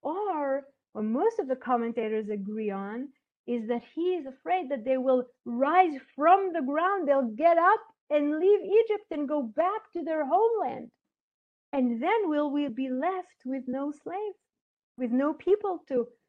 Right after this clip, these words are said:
you know, work for us, build our buildings for us, work the fields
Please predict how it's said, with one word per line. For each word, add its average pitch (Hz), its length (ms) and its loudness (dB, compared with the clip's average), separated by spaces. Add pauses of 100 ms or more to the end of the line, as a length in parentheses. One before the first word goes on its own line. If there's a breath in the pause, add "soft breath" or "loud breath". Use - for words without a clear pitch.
(200)
you 262 80 0
know, 240 120 6
work 254 520 2 (260)
for 330 160 -2
us, 330 300 2 (120)
build 254 240 4
our 240 120 4
buildings 339 500 2
for 330 140 -4
us, 330 400 0
work 262 280 4
the 226 180 -4
fields 370 280 2